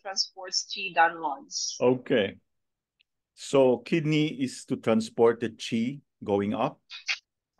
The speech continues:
Speaker 2: The lungs will have to transport the Qi down. So kung meron pong, uh,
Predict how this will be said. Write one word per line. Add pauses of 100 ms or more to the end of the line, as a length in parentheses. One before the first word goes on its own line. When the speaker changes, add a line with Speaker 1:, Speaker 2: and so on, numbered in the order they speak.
(140)
Speaker 2:
The
lungs
will
have
to
transport
the
Qi (480)
down.
So (380)
kung
meron
pong,
uh,